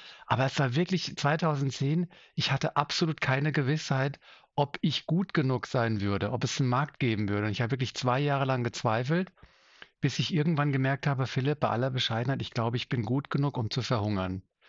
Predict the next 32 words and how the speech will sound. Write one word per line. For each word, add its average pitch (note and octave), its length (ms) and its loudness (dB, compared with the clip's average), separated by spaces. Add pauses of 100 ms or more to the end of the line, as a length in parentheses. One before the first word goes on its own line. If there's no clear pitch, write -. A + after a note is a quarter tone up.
(380)
Jo, A#2 100 2
und, G#2+ 360 -2
äh, A2+ 180 0 (160)
jetzt B2+ 320 -2
seit A2+ 200 -2
zehn B2 260 0
Jahren, B2 300 2
äh, B2+ 360 -2 (240)
biete C3 240 0
ich - 100 -8
diese C3+ 380 0
Themen B2+ 320 0
an B2 260 0
und, C#3+ 300 -2
äh, C#3 180 0 (280)
es A2 120 0
macht C3 180 2
immer D3 180 4
mehr C3 160 2
Spaß D#3 460 0
und, D#3 300 0
äh, D3+ 300 0 (420)
die C#3 60 4
meisten C3 380 2
Kunden, D#3 220 0
soweit C#3 180 2
ich - 80 -8
das B2+ 100 -2
beurteilen C#3+ 360 0
kann, C#3 120 2
sind B2+ 240 -4
zufrieden. G#2+ 480 -2